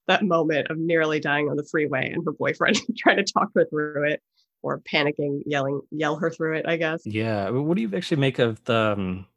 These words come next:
Speaker 2: the near-death experiences? 'Cause, so there's that one you were just talking about, but then
Speaker 1: Mm-hmm.
Speaker 2: there's the, everyone obsesses over Ty
Speaker 1: Oh, yeah.
Speaker 2: after, after there's, like, the incident where she's, like, flirting with these two guys in the mall and they, like,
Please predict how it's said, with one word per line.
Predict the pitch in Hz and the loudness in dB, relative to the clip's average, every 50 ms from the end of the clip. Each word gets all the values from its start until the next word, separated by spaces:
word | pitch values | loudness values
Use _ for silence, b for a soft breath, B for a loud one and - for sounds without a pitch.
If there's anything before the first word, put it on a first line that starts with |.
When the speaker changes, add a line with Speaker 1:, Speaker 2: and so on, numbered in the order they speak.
| _ _ - | _ _ -2
Speaker 2:
the | - 120 | 0 2
near-death | 110 107 107 107 107 113 113 107 113 104 101 - | 2 2 2 2 2 0 0 0 -2 -4 -4 -4
experiences? | 101 98 - - - 101 98 98 101 101 95 - - 95 - | -8 -10 -6 -4 -2 0 0 0 0 -2 -2 -4 -6 -6 -4
'Cause, | - 120 107 - - - | -4 -4 -4 -4 -6 -6
so | - 131 120 | -4 0 2
there's | 117 113 113 107 | 2 2 0 0
that | 113 127 135 147 - | 0 2 2 2 2
one | 156 147 143 135 123 123 120 120 120 117 - - | 2 2 4 4 4 2 2 0 -2 -4 -6 -4
you | 113 110 | -4 -2
were | 107 | -2
just | 104 107 - | -2 -4 -4
talking | - 107 98 - 110 | -4 -2 -2 -2 -2
about, | 110 101 101 104 104 104 101 - | -2 0 2 2 4 4 2 2
but | - 110 - | -2 -4 -2
then | - 120 110 110 107 101 101 101 | 0 2 2 2 2 2 2 0
Speaker 1:
Mm-hmm. | 95 101 160 160 - | 0 -2 -4 -4 -2
Speaker 2:
there's | - 139 139 131 127 117 117 113 - - - | 2 4 4 6 6 6 6 4 2 -2 -6
the, | - 139 - 147 - _ _ _ - | -10 -10 -8 -10 -10 _ _ _ -2
everyone | 131 131 151 151 147 135 | 0 2 4 4 4 4
obsesses | 120 - - - - 131 117 - - 143 135 127 117 127 - - | 2 0 0 2 4 4 4 2 2 0 0 0 0 0 0 2
over | 123 117 117 107 - - 113 110 110 107 101 101 101 95 92 - _ _ _ | 2 2 2 2 0 0 2 2 4 4 4 4 2 0 -2 -6 _ _ _
Ty | - - - 131 131 131 123 110 107 104 101 98 98 104 - _ _ - - | -8 -2 0 2 4 4 4 4 4 4 4 2 0 -4 -8 _ _ -14 -10
Speaker 1:
Oh, | 180 170 | -6 -4
yeah. | 165 160 139 | -2 0 2
Speaker 2:
after, | 120 - 170 - 135 123 120 120 - | 2 2 2 4 4 4 4 4 4
after | 139 135 - - 147 139 135 127 120 117 | 2 2 2 2 2 2 2 2 0 -2
there's, | 110 120 123 123 113 - - | -4 -2 -2 -2 0 -2 -4
like, | 120 - | -6 -4
the | - 131 | -4 -2
incident | 120 123 - - 127 131 127 - | -2 -2 -2 -4 -4 -4 -4 -4
where | 117 113 110 110 107 101 98 98 - - _ _ _ _ | -4 -2 -2 0 0 0 -2 -2 -4 -6 _ _ _ _
she's, | - - 135 117 - | -8 -4 -4 -2 -2
like, | 117 107 - | -2 -4 -4
flirting | - - 123 117 120 120 120 123 | -4 -6 -4 -2 -2 0 -2 -2
with | 117 - | -4 -6
these | 120 110 - | -6 -8 -6
two | - 127 113 | -6 -4 -2
guys | 113 113 110 104 | -2 -2 -2 -2
in | 120 110 | -2 -4
the | 104 98 | -4 -4
mall | 98 98 101 107 110 120 123 123 | -2 -2 -2 -2 0 0 -2 -2
and | 120 113 | -2 -2
they, | 110 104 | -2 -2
like, | 95 95 92 - - _ | -2 -4 -4 -8 -14 _